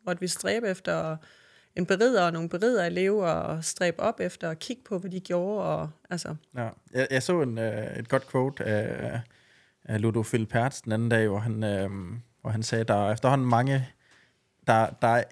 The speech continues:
Speaker 2: ikke ret mange hestefolk tilbage, men der er
Speaker 1: Nej.
Speaker 2: rigtig mange folk med heste.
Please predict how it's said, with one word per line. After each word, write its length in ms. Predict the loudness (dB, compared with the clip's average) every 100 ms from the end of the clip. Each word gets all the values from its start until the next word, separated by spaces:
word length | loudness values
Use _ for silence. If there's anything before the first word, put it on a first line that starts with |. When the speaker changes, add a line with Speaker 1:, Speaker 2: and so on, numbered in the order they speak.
| -4
Speaker 2:
ikke 160 | 2
ret 120 | 2 4
mange 220 | 2 2
hestefolk 720 | -2 -4 -4 -4 0 0 0
tilbage, 360 | -4 -2 0 -2
men 60 | -2 4
der 40 |
er 40 |
Speaker 1:
Nej. 40 | 4
Speaker 2:
rigtig 200 | 4 2
mange 200 | 2 2
folk 260 | 0 0
med 120 | 0 0
heste. 300 | 0 -4